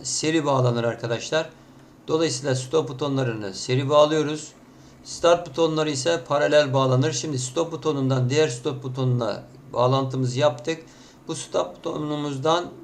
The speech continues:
start butonumuza gideceğiz arkadaşlar. Sonra diğer, diğer stop butonumuzu da paralel bağlayacağız. Paralel bağlamak,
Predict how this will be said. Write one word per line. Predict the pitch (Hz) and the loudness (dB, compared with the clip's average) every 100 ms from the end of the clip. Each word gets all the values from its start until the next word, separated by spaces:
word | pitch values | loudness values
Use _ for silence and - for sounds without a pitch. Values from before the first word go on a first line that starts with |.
| - | -10
start | - - 156 131 - | -10 2 2 2 -4
butonumuza | - 135 135 131 143 | -6 -2 0 0 -2
gideceğiz | 131 127 127 123 | -4 -4 -2 0
arkadaşlar. | 113 - 110 104 - 139 147 - - - - - - - - - - - - - - - - - - - - - - - - - - - - - 135 - - - - - - - - - - - - - - - - - | -2 -2 -6 -6 -4 -4 -4 -8 -20 -20 -20 -20 -20 -20 -20 -20 -20 -20 -20 -20 -20 -20 -20 -20 -20 -20 -20 -20 -20 -20 -20 -20 -20 -20 -20 -20 -20 -20 -20 -20 -20 -20 -20 -20 -20 -20 -20 -20 -20 -20 -20 -20 -20 -20
Sonra | - 170 185 170 185 160 | -2 2 4 4 2 2
diğer, | 156 170 170 - - - - - - - 127 | 4 4 4 -4 -20 -20 -20 -20 -20 -20 -6
diğer | 139 160 160 | 4 6 6
stop | - 165 151 139 | 2 0 0 -2
butonumuzu | 131 151 147 147 135 139 | -4 -2 -2 -4 -6 2
da | 143 - - - - - - | 2 2 -4 -18 -20 -20 0
paralel | 123 135 143 147 127 | 4 6 6 4 6
bağlayacağız. | 127 120 139 160 - - | 6 6 4 0 -4 4
Paralel | 151 160 160 156 | 6 8 6 4
bağlamak, | 147 139 135 151 160 | 4 4 4 0 0